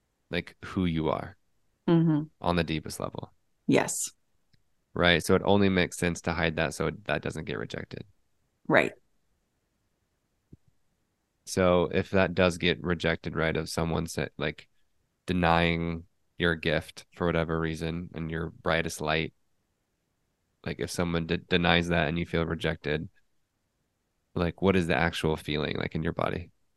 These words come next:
Speaker 2: The first word that came to my brain was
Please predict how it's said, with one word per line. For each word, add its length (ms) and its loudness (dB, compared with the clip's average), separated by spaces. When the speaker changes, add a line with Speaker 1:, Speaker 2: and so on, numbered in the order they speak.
Speaker 2:
The 220 -2
first 600 0
word 240 4
that 140 2
came 220 0
to 80 -8
my 100 2
brain 460 -2
was 240 -2